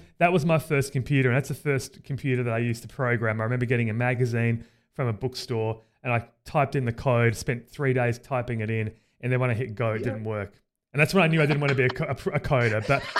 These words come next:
Speaker 1: that said, that said, I love the Commodore sixty-four platform, so let's not, uh, ditch on it too much. It was a great machine.
Speaker 2: Yeah. So that's where it started, but, um, I, uh,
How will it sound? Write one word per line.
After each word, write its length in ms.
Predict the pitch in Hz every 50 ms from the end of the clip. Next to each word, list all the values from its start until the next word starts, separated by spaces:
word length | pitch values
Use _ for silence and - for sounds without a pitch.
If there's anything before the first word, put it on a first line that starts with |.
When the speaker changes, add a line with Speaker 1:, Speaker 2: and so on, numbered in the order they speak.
| - -
Speaker 1:
that 200 | 151 196 196 196
said, 340 | 196 - - 190 160 175 226 - - - - - - - _ - - 277 262 - - - - - 302 262 -
that 220 | - 185 196 - -
said, 400 | - 202 170 185 233 269 - - - - - - - -
I 100 | 147 147
love 220 | 156 185 180 147
the 80 | 165 165
Commodore 380 | - 190 170 160 160 147 143 139
sixty-four 520 | - - 147 - - 147 - - 139 127
platform, 480 | - - 139 127 123 - - 120 113 113
so 180 | - 147 120
let's 260 | 123 143 151 - -
not, 240 | 160 147 139 127 -
uh, 200 | 123 127 123 120
ditch 240 | 113 104 123 113 -
on 80 | 147 113
it 100 | 110 113
too 180 | - 123 110
much. 240 | 107 101 95 - -
It 40 | 123
was 100 | 113 110
a 60 | 120
great 260 | 104 123 127 117 110
machine. 380 | 104 101 98 - 98 92 92 92 - - _
Speaker 2:
Yeah. 320 | _ - 104 101 101 101 104 - - _ _ _ _ _ - _ _ _ _ _ _ _ _ _ _ _ _ -
So 120 | - 196
that's 200 | 190 202 202 202
where 160 | 196 180 160
it 80 | 143 -
started, 460 | - - 151 147 160 139 113 104 101
but, 280 | 104 117 110 107 - -
um, 500 | 131 113 110 110 110 107 107 104 107 104 104 - _ 135 _
I, 440 | 107 113 113 117 113 110 110 107 101 _
uh, 420 | - 104 107 101 98 98 95 90